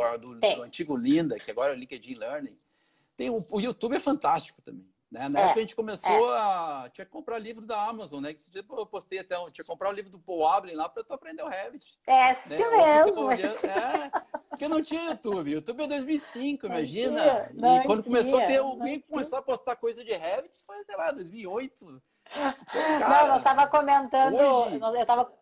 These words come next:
Speaker 2: eu tava comentando no outro blog, na verdade, o meu blog surgiu em dois mil e sete, dois mil e seis, mais ou menos, porque eu não, eu não tinha onde procurar. E eu falei,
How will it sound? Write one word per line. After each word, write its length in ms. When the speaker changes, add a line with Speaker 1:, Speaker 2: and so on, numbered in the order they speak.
Speaker 2:
eu 140
tava 240
comentando 340
no 80
outro 220
blog, 340
na 140
verdade, 560
o 480
meu 260
blog 720
surgiu 720
em 220
dois 240
mil 340
e 340
sete, 360
dois 200
mil 180
e 60
seis, 480
mais 200
ou 60
menos, 580
porque 280
eu 80
não, 240
eu 100
não 160
tinha 400
onde 160
procurar. 560
E 80
eu 100
falei, 400